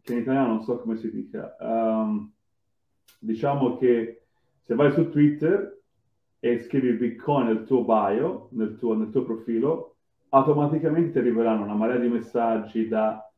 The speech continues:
donne asiatiche che vogliono sapere come va il tuo trading, eccetera, eccetera, eccetera. Ci sono i bots, ci sono gli scam, ci sono gli N F T, quindi questo è un problema di noise, ok?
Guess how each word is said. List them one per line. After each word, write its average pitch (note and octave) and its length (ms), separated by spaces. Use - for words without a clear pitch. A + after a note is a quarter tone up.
donne A#2+ 540
asiatiche A2 1000
che A2 100
vogliono A2 480
sapere A2 320
come G#2+ 180
va G#2+ 200
il G#2+ 120
tuo A2 80
trading, G#2+ 680
eccetera, - 440
eccetera, A2 300
eccetera. D3+ 340
Ci G2 80
sono G#2 160
i G2+ 40
bots, B2+ 520
ci - 60
sono G#2+ 240
gli G#2+ 80
scam, B2 680
ci - 60
sono G#2+ 180
gli G#2 80
N G#2 180
F - 160
T, B2+ 380
quindi A#2+ 240
questo D3 300
è - 20
un A2+ 80
problema A#2+ 320
di A2+ 340
noise, G#2 640
ok? A#2 480